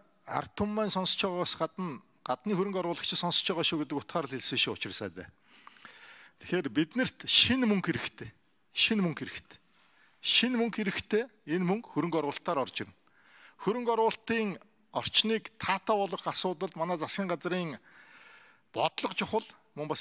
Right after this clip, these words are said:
илэрхийлэх үг, үйлдэл чухал байгаа учраас бас анхаарна үзье. Яг тантай яг ижилхэн санал нэг байгаа. Би өөрөө ажлын хэсэгт нь орж ажилласан үндэсний баялагын сангийн хуулиа бол хэрэгжүүлэх тал дээр санал нэг байгаа. Хоёрдугаарт бас энэ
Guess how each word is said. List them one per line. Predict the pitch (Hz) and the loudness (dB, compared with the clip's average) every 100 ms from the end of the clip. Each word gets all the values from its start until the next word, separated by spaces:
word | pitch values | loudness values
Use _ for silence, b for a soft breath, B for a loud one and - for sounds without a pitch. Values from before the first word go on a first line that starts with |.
| 143 | 0
илэрхийлэх | 151 185 - 202 160 - - _ _ _ _ _ - | 0 -2 0 0 0 -2 -6 _ _ _ _ _ -2
үг, | 185 196 - 180 | -2 -2 -4 2
үйлдэл | 208 - - - | 2 2 -2 -4
чухал | 156 156 | -4 -2
байгаа | 151 135 | 0 0
учраас | - 127 - | -2 -6 -6
бас | 120 | -2
анхаарна | 120 147 180 165 135 | -2 0 0 0 -2
үзье. | - 131 120 95 95 _ _ _ | 0 2 2 -2 -10 _ _ _
Яг | 123 139 - B B - | -4 -4 -8 B B -4
тантай | 160 - 185 | -2 0 0
яг | 165 156 | 0 -2
ижилхэн | 156 - 170 | -4 -2 -2
санал | 156 143 | -2 -4
нэг | 147 | -4
байгаа. | 143 143 175 | -2 -2 -4
Би | 139 156 | 2 4
өөрөө | 165 165 | 4 2
ажлын | 147 - 160 | 0 0 0
хэсэгт | - - | 0 -2
нь | 151 131 | -4 -4
орж | 117 139 107 - B B | -2 -4 -4 -8 B B
ажилласан | 117 123 151 - - 160 104 - B - | -4 -2 4 6 6 4 -4 -12 B -6
үндэсний | 139 - 190 | 2 4 4
баялагын | 156 131 151 | 0 0 -2
сангийн | 139 139 143 | -2 0 0
хуулиа | 127 120 127 | 0 0 0
бол | 120 107 | 0 -2
хэрэгжүүлэх | 127 139 - 185 - | -4 -2 0 0 -2
тал | 131 | -4
дээр | - 123 - B B B | -2 -6 -6 B B B
санал | 147 147 | -4 -2
нэг | 135 | -2
байгаа. | 110 90 - B B B B | -2 -4 -12 B B B B
Хоёрдугаарт | 135 180 196 240 - | 0 2 6 4 4
бас | 196 - 190 | 2 2 2
энэ | 202 196 196 175 139 | 2 4 4 2 2